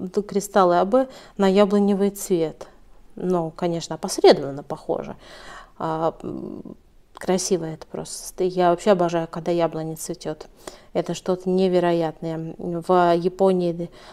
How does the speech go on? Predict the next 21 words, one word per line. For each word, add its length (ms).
когда 260
цветёт 400
сакура, 640
есть 500
даже, 400
ам, 1200
дни, 600
выходные, 720
которые 520
так 240
и 20
называются, 840
ш-, 180
ну, 560
ш-, 260
дни 880
для 300
любования 680
цветению 580
цак-, 480
сакуры. 560